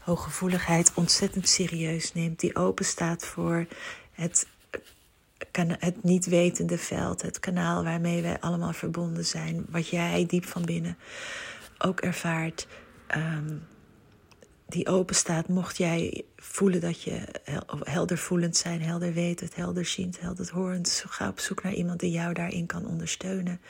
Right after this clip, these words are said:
En, ehm, nou ja, via, via de podcast ben ik ook te vinden, hè, want er staat regelmatig ook de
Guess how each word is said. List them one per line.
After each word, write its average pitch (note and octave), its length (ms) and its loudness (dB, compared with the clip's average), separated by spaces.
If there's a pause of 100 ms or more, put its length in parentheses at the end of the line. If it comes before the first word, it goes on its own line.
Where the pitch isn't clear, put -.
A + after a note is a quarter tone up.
(540)
En, E3+ 320 -2 (100)
ehm, E3+ 400 -6 (340)
nou F3+ 180 -2
ja, E3+ 260 -4 (160)
via, E3 560 -2
via E3+ 300 -2
de E3 100 -2
podcast - 760 -2 (100)
ben - 280 -2
ik E3 140 0
ook D#3 140 -2
te - 120 -4
vinden, E3 340 -4
hè, G3+ 140 -4
want F#3 200 -4
er - 80 -6
staat - 260 -4
regelmatig E3+ 840 -4
ook - 200 -10
de D#3+ 240 -8